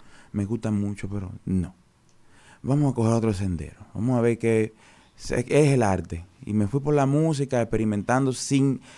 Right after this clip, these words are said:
sin verlo como un negocio que sea próspero. Simplemente me gustó. Empecé con un programa y, bueno, en mi familia no hay músicos. Yo no sé de dónde viene eso. Entonces, nada,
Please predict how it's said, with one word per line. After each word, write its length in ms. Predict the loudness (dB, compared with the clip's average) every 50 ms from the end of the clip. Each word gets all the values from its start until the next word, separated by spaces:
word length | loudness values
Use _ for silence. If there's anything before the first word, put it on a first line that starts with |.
| -20 -20 -16
sin 380 | -10 -8 -2 2 4 6 6 8
verlo 260 | 8 10 10 10 8 8
como 200 | 8 6 6 6
un 80 | 6
negocio 720 | 6 6 6 6 6 6 6 6 6 6 8 8 6 6 2
que 80 | -2
sea 220 | 0 4 4 4 4
próspero. 340 | 4 2 2 0 -2 -4 -4
Simplemente 440 | -2 -2 2 2 4 2 2 2 2
me 100 | 2 0
gustó. 280 | 0 -2 -4 -8 -14 -16 -18 -20 -20 _ _ _ _ _ -12
Empecé 260 | -12 -10 -8 -4 -2
con 100 | 0 2
un 80 | 2 2
programa 540 | 2 2 4 6 6 6 6 6 4 2 2
y, 280 | 2 0 0 -2 -4 -8 -12 -20 -20 -20 -16 -8
bueno, 260 | -2 0 0 0 0 -4 -8 _ _ -18 -8
en 80 | -4 -2
mi 80 | 0 2
familia 240 | 2 4 4 4
no 60 | 4 4
hay 60 | 4
músicos. 400 | 4 4 2 0 -2 -4 -2 -2
Yo 80 | 0
no 120 | 0 0 0
sé 80 | 0
de 60 | 2 2
dónde 160 | 2 2 2
viene 220 | 0 0 -2 -4 -6
eso. 160 | -12 -16 -20 _ _ _ -20 -20 -20 -20 -20 -20 -20 _ _ _
Entonces, 920 | -8 -6 -6 -4 0 2 2 4 4 4 2 2 2 0 -2 -4 -8 -6
nada, 400 | -4 -4 -2 -4 -4 -8 -10 -14